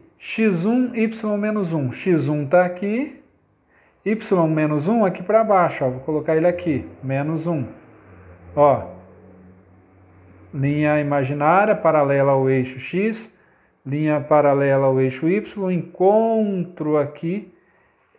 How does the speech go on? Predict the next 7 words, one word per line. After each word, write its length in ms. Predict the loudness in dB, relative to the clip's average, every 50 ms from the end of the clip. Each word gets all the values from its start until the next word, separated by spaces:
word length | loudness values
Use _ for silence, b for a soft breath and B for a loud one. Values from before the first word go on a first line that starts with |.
| b b b b
está 360 | -6 -6 -6 -4 2 4 6
o 120 | 6 6 4
ponto. 560 | 0 0 0 0 0 0 -4 -8 -12 -16 -16 -18 _ _ _ _ _ _ _ _ _ -6
Aí 260 | -2 0 2 2 2
o 60 | 2
nosso 380 | 2 4 2 2 2 -2 -8 -2
gráfico 680 | 2 4 4 4 4 0 -4 -10 -12 -10 -10 -10 -10